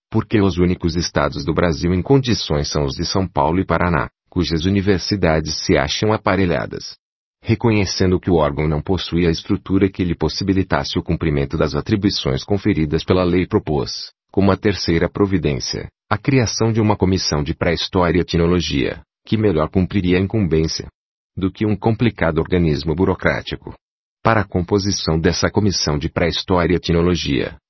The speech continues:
que deliberaria, não só sobre tudo quanto se referisse à pesquisa científica,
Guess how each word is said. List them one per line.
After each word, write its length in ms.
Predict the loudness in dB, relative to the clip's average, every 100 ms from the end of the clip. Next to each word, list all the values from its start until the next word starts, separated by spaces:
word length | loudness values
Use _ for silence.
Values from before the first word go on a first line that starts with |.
| _
que 220 | -6 -6 -6 _ _ _ _
deliberaria, 800 | -2 0 4 4 2 0 -6 -8 -16 _ -2
não 200 | 0 0
só 200 | -2 -4
sobre 300 | -2 -2 -2
tudo 300 | -2 -4 0
quanto 240 | -2 -2
se 140 | -6 -4
referisse 580 | -2 2 2 2 0 -2
à 40 |
pesquisa 540 | -2 -2 -2 -2 0
científica, 760 | -2 -2 -4 -4 -4 -6 -8